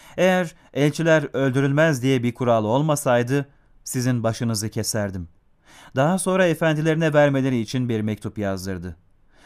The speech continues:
"Allah'ın Resulü Muhammed'den yalancı Museylime'ye. Selam doğru yola uyanların üstüne olsun. Gerçekten yeryüzü Allah'ındır. O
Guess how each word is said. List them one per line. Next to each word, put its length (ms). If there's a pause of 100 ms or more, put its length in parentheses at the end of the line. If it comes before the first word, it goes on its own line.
(140)
"Allah'ın 500
Resulü 360
Muhammed'den 960 (240)
yalancı 580
Museylime'ye. 840 (460)
Selam 480 (280)
doğru 280
yola 300
uyanların 680
üstüne 400
olsun. 500 (320)
Gerçekten 640
yeryüzü 480
Allah'ındır. 840 (280)
O 320